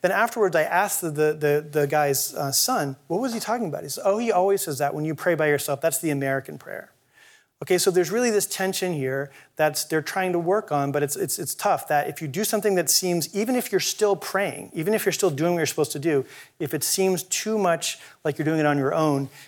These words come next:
it can seem in conflict, um, with, with the tradition, with the community. So sort of to sort of recap here what I've done, uh, tried to show how these kids are living these culturally contested lives, where everything is not a clash.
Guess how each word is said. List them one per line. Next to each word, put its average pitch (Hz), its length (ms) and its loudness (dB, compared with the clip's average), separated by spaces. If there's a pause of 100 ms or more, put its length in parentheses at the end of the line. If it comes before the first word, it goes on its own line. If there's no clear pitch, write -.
(120)
it 147 100 -4
can 147 120 -2
seem 147 220 0
in 139 100 0
conflict, 139 760 -6
um, 135 360 0
with, 143 360 0
with 139 180 4
the - 60 -8
tradition, 139 420 0
with 131 120 -2
the 135 80 -8
community. 127 520 -4 (720)
So - 180 0
sort 220 220 0
of 247 120 -4
to 202 140 2
sort 180 220 2
of 147 80 0
recap 151 580 0
here 147 160 2
what 139 140 2
I've 135 180 -2
done, 139 360 -2 (360)
uh, 147 140 2
tried 214 320 -2
to 202 40 0
show 185 220 2
how 175 140 2
these 165 180 0
kids 156 240 0
are 151 80 4
living 151 320 0
these 143 140 0
culturally 151 420 -2
contested 147 480 -6
lives, 131 320 0
where 147 120 0
everything 185 340 2
is 170 120 2
not 175 140 4
a 190 60 2
clash. 160 680 0